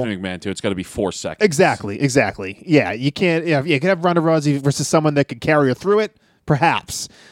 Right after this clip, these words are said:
Speaker 2: But Ronda Rousey versus Stephanie, I don't think. I think it's gonna be four horsewomen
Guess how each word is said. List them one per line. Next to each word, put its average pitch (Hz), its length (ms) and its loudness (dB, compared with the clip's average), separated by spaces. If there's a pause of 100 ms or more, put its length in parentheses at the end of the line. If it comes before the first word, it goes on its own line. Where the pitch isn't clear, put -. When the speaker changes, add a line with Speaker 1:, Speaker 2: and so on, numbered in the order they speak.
(140)
Speaker 2:
But 156 320 2
Ronda 180 440 2
Rousey 175 340 4
versus 151 280 0
Stephanie, 165 520 0
I 135 80 0
don't 135 180 0
think. 147 180 2
I 120 80 -2
think 240 180 0
it's 214 120 0
gonna 202 220 4
be 160 440 4 (560)
four 247 300 2
horsewomen 185 720 2